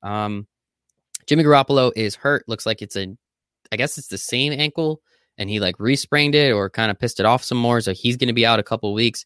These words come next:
Very unfortunate. We got the news George Kittle will be out for eight weeks with a broken foot. I mean, this team, man, Jesus Christ.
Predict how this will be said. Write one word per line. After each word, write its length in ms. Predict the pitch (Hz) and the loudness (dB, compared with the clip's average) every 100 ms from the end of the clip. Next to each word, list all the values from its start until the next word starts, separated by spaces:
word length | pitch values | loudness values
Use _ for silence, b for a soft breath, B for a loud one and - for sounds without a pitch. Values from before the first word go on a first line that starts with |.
| b b b - | b b b -6
Very 260 | 104 131 135 | 2 4 4
unfortunate. 500 | 117 120 113 - 107 | 2 0 -2 -2 -6
We 60 | 101 | -2
got 180 | 104 101 | -4 -4
the 60 | |
news 360 | 98 104 98 - | -6 -6 -8 -12
George 220 | - 101 98 - | -6 -4 -6 -4
Kittle 260 | 123 117 | -2 0
will 120 | 104 | 0
be 180 | 101 101 - | -2 -4 -4
out 180 | 104 | -6
for 160 | - - - | -6 -12 -4
eight 200 | 127 - | -2 -2
weeks 280 | 117 135 - | -6 -6 -6
with 100 | 104 | -8
a 60 | 87 | -8
broken 420 | 95 113 92 92 | -4 -4 -4 -12
foot. 360 | - - 131 - | -6 2 2 0
I 80 | 101 | -6
mean, 200 | 98 92 | -6 -2
this 200 | 175 - | -2 -2
team, 280 | - 143 92 | 0 0 0
man, 260 | 90 92 _ _ _ _ - | -2 -4 _ _ _ _ -4
Jesus 360 | 139 165 80 | -2 -2 -4
Christ. 600 | - _ - 127 123 - | -10 _ -2 0 0 -2